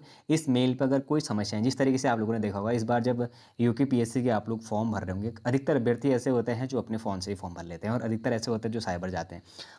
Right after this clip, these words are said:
जो साइबर जाते हैं उनके लिए तो समस्या नहीं है, जो, लेकिन जो अभ्यर्थी खुद से फॉर्म भरा था उसके लिए कहीं ना कहीं इस बार समस्या देखने को मिल रही है। जब आप लोग फ़ोटो और सिग्नेचर वाला जो आपका आ रहा है मुद्दा, तो उसमें जो अभ्यर्थी थे पहले पचास के बी की फ़ोटो ले लेते थे, लेकिन अभी के समय पर ऐसी स्थिति आ रही है कि उसमें आठ से दस के बी की फ़ोटो जा रही है।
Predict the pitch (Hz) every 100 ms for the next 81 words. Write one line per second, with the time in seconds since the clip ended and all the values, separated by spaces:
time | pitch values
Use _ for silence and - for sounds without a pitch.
0 | - 135 135 131 135 127 143 123 135 135
1 | 147 131 117 - 127 120 127 147 139 127
2 | 131 131 135 107 107 139 139 131 151 131
3 | 123 110 104 123 123 - 127 123 113 113
4 | 113 110 98 92 95 - 113 98 - 98
5 | 92 92 95 92 90 117 98 90 92 80
6 | - - - - - 120 127 127 147 -
7 | 135 135 160 143 143 - 131 139 147 147
8 | 135 127 123 131 101 - 110 107 104 101
9 | 104 104 104 90 104 110 127 120 117 123
10 | 127 135 - - - - 113 113 113 95
11 | 117 143 143 135 110 120 107 110 113 113
12 | 113 110 113 110 104 104 98 95 95 120
13 | 120 120 101 117 123 131 117 113 113 104
14 | 104 131 - 110 110 95 98 95 113 117
15 | 117 107 110 - 117 98 120 - 101 87
16 | 87 87 85 82 78 78 78